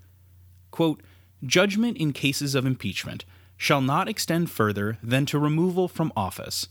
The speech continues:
and disqualification to hold and enjoy any office of honor, trust, or profit under the United States. But the party convicted shall nevertheless be liable and subject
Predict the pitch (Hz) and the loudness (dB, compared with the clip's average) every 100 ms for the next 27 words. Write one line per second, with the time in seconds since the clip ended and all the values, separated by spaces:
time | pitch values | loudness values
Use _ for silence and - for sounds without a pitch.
0 | - - - 135 135 180 226 - 190 196 | -12 -20 -6 0 2 2 0 0 0 2
1 | 185 143 120 127 117 - - - 139 143 | 0 0 0 0 -2 -4 -4 0 0 0
2 | 156 151 165 151 120 101 98 101 - 151 | -2 -2 -2 0 0 0 0 -4 0 2
3 | 226 - 117 113 127 123 - 107 - 107 | 2 0 -2 -2 -4 -4 -4 -6 -4 -2
4 | 117 151 180 - - - - 131 131 - | 0 0 -2 -6 -14 -10 0 0 0 -6
5 | - 131 151 - 147 110 98 101 - 113 | -6 -2 -2 2 0 0 -4 -8 -8 -2
6 | 117 113 107 104 95 95 95 - - - | 0 0 -2 -2 -2 -4 -6 -8 -10 -10
7 | - - - _ _ - - - 127 139 | -10 -10 -18 _ _ -20 -8 -2 -2 0
8 | 160 220 254 226 117 - 92 - - - | 0 2 2 2 2 -4 -12 -14 -18 -20
9 | - - 143 143 165 220 180 123 - 165 | -4 0 2 2 2 2 2 0 -2 -2
10 | 165 160 127 90 - - - - - - | 0 2 0 -2 -8 -14 -16 -20 -12 -2
11 | 123 - 139 135 147 143 | 0 2 0 0 -2 -4